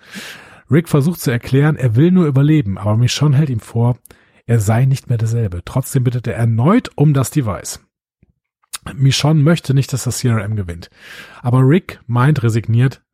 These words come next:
sie hätten bereits gewonnen, als Jadis ihn gebracht hat.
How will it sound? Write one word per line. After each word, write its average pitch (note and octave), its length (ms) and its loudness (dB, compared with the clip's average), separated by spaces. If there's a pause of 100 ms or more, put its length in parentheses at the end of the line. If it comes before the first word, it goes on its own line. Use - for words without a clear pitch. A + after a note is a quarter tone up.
(140)
sie A#2 200 2
hätten A#2 200 0
bereits G2 300 -2
gewonnen, G#2 340 -2
als A2 280 -4
Jadis A2+ 400 0
ihn G#2+ 160 0
gebracht G2+ 400 -4
hat. - 160 -20